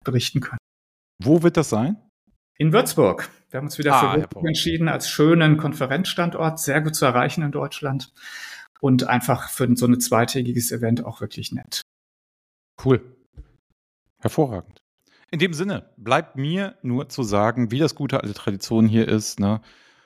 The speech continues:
Speaker 2: Carsten, du hast die letzte Worte. Richte dich an unsere Community, richte dich an die Gemeinschaft. Vielen Dank an der Stelle für die zahlreichen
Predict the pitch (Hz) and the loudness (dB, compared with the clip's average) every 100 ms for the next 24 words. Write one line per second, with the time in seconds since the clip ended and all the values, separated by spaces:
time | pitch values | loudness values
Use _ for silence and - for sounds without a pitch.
0 | _ - 180 - 107 - 139 123 147 - | _ 0 0 0 -10 -8 -6 -4 -6 -4
1 | 143 127 - 117 95 101 151 175 - 98 | -2 -2 -2 -2 0 -2 -2 -4 -2 0
2 | 143 - 165 143 147 - 135 131 131 131 | 0 2 0 -2 -4 -4 -4 -4 -4 2
3 | 123 120 120 151 143 123 175 151 147 135 | 4 4 2 -2 0 0 0 -2 -4 -4
4 | 120 120 113 117 147 147 135 - 170 175 | -2 0 0 2 0 0 -6 -6 -4 0
5 | 143 151 - 135 127 143 135 143 - 123 | 2 0 0 -2 -2 0 0 0 -2 -8
6 | 117 - - 131 139 151 131 131 127 131 | -8 -10 -2 2 4 2 0 -4 -2 0
7 | 113 113 | 0 -2